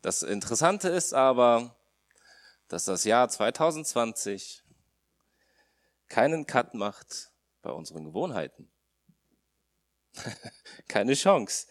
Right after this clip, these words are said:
Also die Gewohnheiten, die du immer gepflegt hast, die wirst du sehr wahrscheinlich am ersten Januar genauso durchziehen wie am erst-, einunddreißigsten Dezember.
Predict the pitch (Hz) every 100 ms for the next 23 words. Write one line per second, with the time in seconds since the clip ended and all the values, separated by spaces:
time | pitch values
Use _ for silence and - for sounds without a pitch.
0 | - - 92 98 110 123 151 143 139 123
1 | 117 110 107 127 107 - 110 - - 131
2 | - _ _ _ - 90 92 85 85 82
3 | - 85 95 98 82 78 - - 98 107
4 | - 98 87 82 85 82 - _ _ _
5 | _ _ - 80 90 98 90 87 82 -
6 | 90 85 _ _ _ _ _ - - 78
7 | - 90 - 90 95 87 87 87 92 -
8 | 92 92 - 127 104 85 82